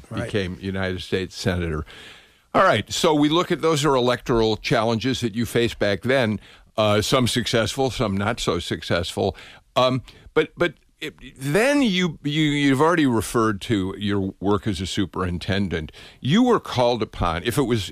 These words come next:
Speaker 2: hard enough to go to the Department of Children and Family Services, you were called upon to become, at first, the acting superintendent of DeKalb County Schools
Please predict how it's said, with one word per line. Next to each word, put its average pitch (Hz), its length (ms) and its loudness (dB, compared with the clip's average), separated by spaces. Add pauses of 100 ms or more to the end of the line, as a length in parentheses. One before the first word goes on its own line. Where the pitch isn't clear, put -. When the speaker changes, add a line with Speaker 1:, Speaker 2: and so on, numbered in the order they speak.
(140)
Speaker 2:
hard 185 260 0
enough 113 340 0
to 107 100 -6
go 101 240 0
to 92 420 -4
the 87 140 -8
Department 98 460 -2
of 82 80 -8
Children 95 380 0
and 90 140 -6
Family 87 380 -6
Services, 95 760 -4 (460)
you 143 260 2
were 165 160 4
called 117 440 0
upon 82 680 -8
to - 100 -10
become, 101 460 -4
at 92 100 -8
first, 135 340 -2
the 98 140 -10 (100)
acting 131 440 -2
superintendent 95 1120 -4
of 85 160 -8
DeKalb 113 600 -2
County 104 360 0
Schools 95 560 -2